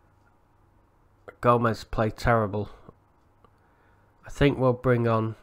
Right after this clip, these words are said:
Ahataran. We'll see what he can do. Okay,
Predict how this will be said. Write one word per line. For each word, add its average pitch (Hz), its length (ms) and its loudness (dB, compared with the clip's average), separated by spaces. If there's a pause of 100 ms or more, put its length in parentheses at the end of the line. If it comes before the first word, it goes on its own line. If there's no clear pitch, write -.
(120)
Ahataran. 107 680 -2 (1700)
We'll 110 100 -10
see 117 220 -4
what 113 120 0
he 110 60 -4
can 107 220 -8
do. 104 200 -4 (2250)
Okay, 113 300 -4